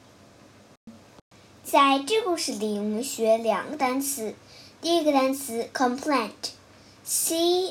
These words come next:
O M P L A I N T，complaint，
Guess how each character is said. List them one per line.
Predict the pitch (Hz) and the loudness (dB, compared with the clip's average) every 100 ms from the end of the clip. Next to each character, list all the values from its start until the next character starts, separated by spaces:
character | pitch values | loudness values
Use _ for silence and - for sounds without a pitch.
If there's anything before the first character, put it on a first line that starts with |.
| - | 2
O | 269 262 262 269 277 | 4 4 4 2 0
M | - 302 320 330 339 | 0 0 0 -2 -6
P | - 285 269 262 262 - | -6 -4 -2 -2 -4 -4
L | - 294 311 311 330 - | -2 2 2 2 -2 -2
A | 226 240 240 247 233 | 0 4 2 0 -2
I | 226 254 269 277 277 | 0 2 2 0 -2
N | - 262 262 262 277 | -4 -2 -2 -4 -6
T，complaint， | - 285 240 220 - - - - 285 262 269 302 247 214 | -4 0 0 0 -6 -20 -20 -6 0 0 2 2 2 -2